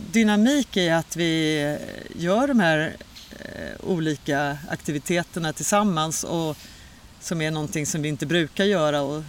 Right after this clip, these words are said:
ligger och tittar upp i trädkronorna eller blundar och lyssnar efter ljud som vi bjuder in lite extra. Och efteråt så bubblar man ofta över av sin upplevelse och det känns väldigt härligt att dela den och roligt att höra hur andra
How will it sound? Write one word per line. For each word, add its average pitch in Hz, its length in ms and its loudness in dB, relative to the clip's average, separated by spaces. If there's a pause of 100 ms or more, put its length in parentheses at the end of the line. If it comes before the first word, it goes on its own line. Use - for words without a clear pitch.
ligger 160 240 -4
och 156 100 -6
tittar 151 340 -4
upp - 240 -8
i 139 160 -2 (160)
trädkronorna 143 800 -2
eller 131 360 -4 (760)
blundar 147 460 0
och 143 100 0
lyssnar 143 480 -2
efter 143 300 -4
ljud 139 320 -2
som 135 220 -4
vi 143 100 -2
bjuder 139 340 -2
in 135 200 0
lite 131 220 -2
extra. 139 380 0
Och 143 260 -2 (960)
efteråt 202 420 2
så 311 120 2
bubblar 220 360 4
man 208 140 6
ofta 202 260 0
över 220 400 4
av 170 340 4 (180)
sin 175 460 0
upplevelse 185 800 2
och 170 140 -2
det 190 120 2
känns 247 320 -2
väldigt 233 240 0
härligt 170 280 2
att 160 100 -2
dela 220 300 4
den 147 280 2
och 160 200 -2 (140)
roligt 170 360 0
att 185 60 2
höra 175 240 4
hur 165 340 0
andra 196 440 0